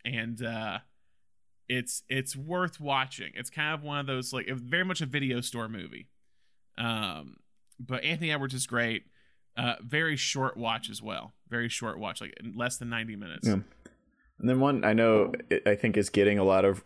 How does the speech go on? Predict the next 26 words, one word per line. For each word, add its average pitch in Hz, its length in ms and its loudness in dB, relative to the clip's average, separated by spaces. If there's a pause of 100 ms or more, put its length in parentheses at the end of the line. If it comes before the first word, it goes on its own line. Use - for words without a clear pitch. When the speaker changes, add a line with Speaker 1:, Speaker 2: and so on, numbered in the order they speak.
(160)
Speaker 2:
re-, 95 480 4
revisiting, 95 760 4
es-, - 180 0
<laughs> - 20 -12
if - 720 2
not 104 220 4
just - 220 2
within 98 280 4
our 95 200 4
friend 98 320 2
group, 90 280 4
I 82 100 6
think, 92 320 0
I 98 80 4
think 92 220 0
within, 95 340 2
like, 98 180 2
a, 92 140 4 (640)
a 107 80 6
wider 92 360 6
conversation 92 720 2
is 90 140 2
Manhunter. 90 800 2 (560)
Um, 92 480 4
Speaker 1:
Oh, 185 120 4
yeah. 143 220 0